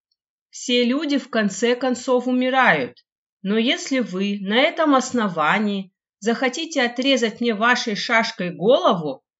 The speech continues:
я буду энергично сопротивляться. Хотите пятьдесят?" "Что?" "Пятьдесят рублей.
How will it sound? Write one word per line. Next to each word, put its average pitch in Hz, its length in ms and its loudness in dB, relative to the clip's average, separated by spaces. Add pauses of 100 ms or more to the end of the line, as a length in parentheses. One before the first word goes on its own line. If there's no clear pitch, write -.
(180)
я 214 360 4
буду 254 320 0
энергично 196 680 0
сопротивляться. 240 1120 -2 (440)
Хотите 320 560 -4
пятьдесят?" 233 720 -2 (280)
"Что?" 269 580 -6 (680)
"Пятьдесят 190 1000 2
рублей. 214 800 -2